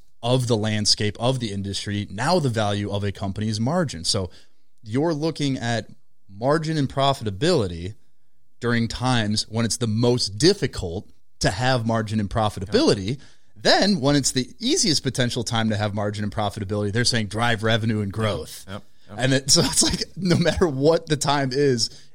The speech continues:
Speaker 1: it seems that investors are always looking for, like, the opposite of what's probably the most convenient, or not e-, easy is not the right word, but, like, less challenging, or the landscape creates the possibility of, like, "Hey, if we just focus on profitability during this time,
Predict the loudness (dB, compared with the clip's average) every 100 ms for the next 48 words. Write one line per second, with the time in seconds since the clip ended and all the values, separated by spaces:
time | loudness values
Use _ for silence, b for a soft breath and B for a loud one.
0 | -2 0 2 4 4 4 4 2 2 2
1 | 2 0 0 2 2 0 -2 -2 -4 -4
2 | -4 -4 0 -2 -2 -6 -8 -12 -16 -14
3 | -10 -4 -2 -2 -2 -2 -4 -6 b b
4 | -20 -4 2 4 4 2 0 2 2 2
5 | 0 -2 -2 0 0 -2 b b -4 -2
6 | -2 -4 -14 -6 0 2 2 0 -2 -2
7 | 0 0 0 -2 -2 -2 -2 -2 -2 0
8 | 2 2 0 -2 0 0 0 -4 -6 -8
9 | -4 -2 0 0 0 2 0 0 -2 -4
10 | -10 -2 0 0 0 -2 -2 -2 -2 -4
11 | -2 -4 -4 -4 -6 -6 -6 -6 -4 -4
12 | -4 -4 -6 -4 -6 -4 -2 -2 -2 -4
13 | -4 -4 -4 -6 -6 -6 -6 -6